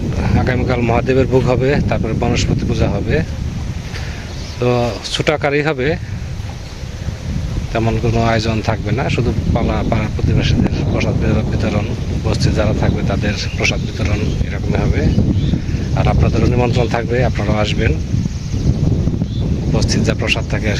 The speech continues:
সবাই বে-, সেটা প্রসাদ গ্রহণ করবেন। তো এখন বাড়িতে আনুষঙ্গিক যে কাজগুলো আছে সেগুলোই করব। তো আপনারা আজকে আমাদের পাশে থাকেন, দেখেন আজকে কী কী করি।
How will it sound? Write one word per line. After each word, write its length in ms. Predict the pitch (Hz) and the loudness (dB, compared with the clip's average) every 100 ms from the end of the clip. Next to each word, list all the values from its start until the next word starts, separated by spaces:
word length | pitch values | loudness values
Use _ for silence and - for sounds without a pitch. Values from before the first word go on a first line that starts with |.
| - | -2
সবাই 340 | - 110 104 | 0 0 0
বে-, 300 | 104 110 - - - | 0 -2 -2 -2 0
সেটা 200 | - - - - - - - | 0 0 2 0 0 0 0
প্রসাদ 220 | - - | 0 2
গ্রহণ 240 | - 107 101 | 0 0 0
করবেন। 260 | 104 - - - - - - - - - - - - - - | 0 0 0 -2 -2 -4 -2 -2 -2 0 0 0 0 -2 0
তো 60 | 127 | 0
এখন 260 | 127 147 | 2 2
বাড়িতে 340 | 147 143 143 147 143 127 | 2 2 2 2 2 0
আনুষঙ্গিক 400 | 123 120 127 127 127 | -2 -2 0 0 0
যে 60 | |
কাজগুলো 400 | 135 127 120 113 117 | 0 0 -2 0 0
আছে 160 | 110 123 - 139 | 0 -2 -4 -2
সেগুলোই 320 | 117 107 113 - | -2 0 2 4
করব। 320 | 113 - - - - - - - - - - - - - - - | 2 2 0 0 -2 0 -2 -4 -6 -6 -6 -6 -8 -12 -12 -10
তো 80 | 113 | -8
আপনারা 440 | 104 - 107 107 107 - 113 | -4 0 2 2 0 -2 0
আজকে 180 | 107 107 | 0 0
আমাদের 240 | 107 110 - | 0 0 0
পাশে 180 | - | 0
থাকেন, 340 | 101 107 - - | 0 0 0 0
দেখেন 260 | 98 - | 0 0
আজকে 240 | 190 - - | -2 -2 -2
কী 100 | - | 0
কী 60 | - | -2
করি। 160 | 98 - | -2 -2